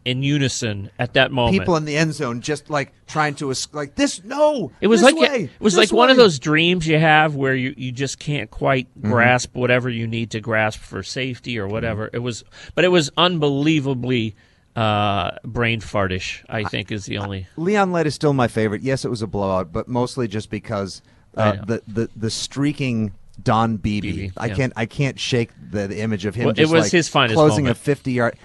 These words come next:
Speaker 2: That was everything, that was everything Don Beebe, that was everything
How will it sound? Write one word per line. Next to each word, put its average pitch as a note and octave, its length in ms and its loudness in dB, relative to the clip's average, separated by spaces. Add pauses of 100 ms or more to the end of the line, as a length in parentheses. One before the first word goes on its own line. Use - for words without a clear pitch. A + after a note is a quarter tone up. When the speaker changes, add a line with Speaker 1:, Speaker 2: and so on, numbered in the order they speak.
Speaker 2:
That D3 160 6
was D#3+ 160 6
everything, D3 640 2 (280)
that D3+ 140 2
was D#3 160 2
everything D3 500 -2
Don A#2+ 300 -2
Beebe, C3+ 360 -2
that A2+ 160 -4
was A#2 160 -4
everything B2 600 -2